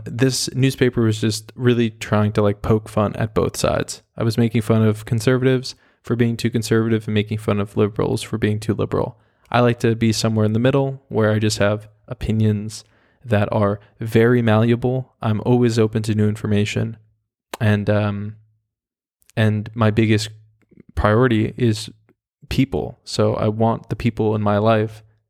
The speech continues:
regardless of what they believe, to feel loved and heard and seen. And your political views do not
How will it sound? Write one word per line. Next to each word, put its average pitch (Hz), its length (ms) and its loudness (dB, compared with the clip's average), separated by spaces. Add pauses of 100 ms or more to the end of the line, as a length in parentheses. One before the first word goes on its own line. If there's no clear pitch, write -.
(220)
regardless 110 480 2
of 107 80 0
what 104 180 -2
they 104 100 2
believe, 110 540 0 (1200)
to 110 100 0
feel 104 280 2
loved 110 400 2
and 98 120 -6
heard 101 240 0
and 101 160 -6
seen. 107 440 -6 (440)
And 107 340 0
your 123 260 2
political 131 420 0
views 135 380 0
do 113 300 0
not 113 400 0